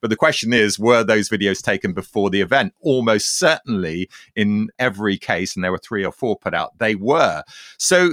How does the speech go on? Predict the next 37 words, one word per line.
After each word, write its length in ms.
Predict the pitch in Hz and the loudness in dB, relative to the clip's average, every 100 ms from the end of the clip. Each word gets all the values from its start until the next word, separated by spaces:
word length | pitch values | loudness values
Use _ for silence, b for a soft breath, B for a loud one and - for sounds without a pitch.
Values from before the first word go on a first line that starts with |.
| 147 | 0
pretty 220 | - 349 | 0 0
simple, 500 | - 190 151 113 87 104 | 2 0 0 -2 -2 0
really, 500 | 135 110 82 87 - | 2 2 0 -2 0
uh, 180 | 113 - | 0 0
to 100 | 107 | -6
prove 380 | - 151 123 95 | 0 2 2 2
that 100 | - | -2
he's 180 | 113 - | -2 0
still 280 | 139 110 | 0 2
alive 480 | 107 107 92 90 107 _ B B - | 2 2 2 0 -4 _ B B 0
after 380 | 139 131 - | 2 2 -2
the 100 | 123 | 0
event. 320 | 135 170 107 - | 2 2 2 0
And 120 | 127 | 0
yet 280 | 131 139 139 - | 2 2 2 -2
there 140 | 107 110 | -6 -2
hasn't 340 | 139 120 127 | -2 -4 -4
been 240 | 123 120 113 | -2 -2 -6
a 60 | 92 | -12
single 560 | - - 120 117 110 107 | -10 -6 -6 -4 -6 -8
sighting 560 | - 107 98 - 76 | -6 -2 -2 -4 -10
of 140 | 73 - | -12 -12
him, 180 | 71 69 | -14 -8
Patrick. 380 | 76 - 76 | -8 -8 -10
It's 220 | 87 95 - | -10 -12 -6
all 400 | 123 107 95 80 | -2 0 0 0
very 320 | 113 113 98 | 0 2 0
mysterious, 680 | 87 80 - 85 78 78 - | -4 -6 -4 -4 -4 -10 -8
but 140 | 104 | -6
it's 160 | 104 - | -4 -4
also 280 | 101 - 80 | -4 -4 -6
pretty 280 | - - | -8 -10
revealing, 560 | 73 80 98 101 82 71 | -10 -8 -4 -4 -6 -10
I 140 | 69 | -14
think. 360 | 71 80 71 - | -16 -14 -14 -14
I 20 | 82 | -10
mean, 200 | 87 | -10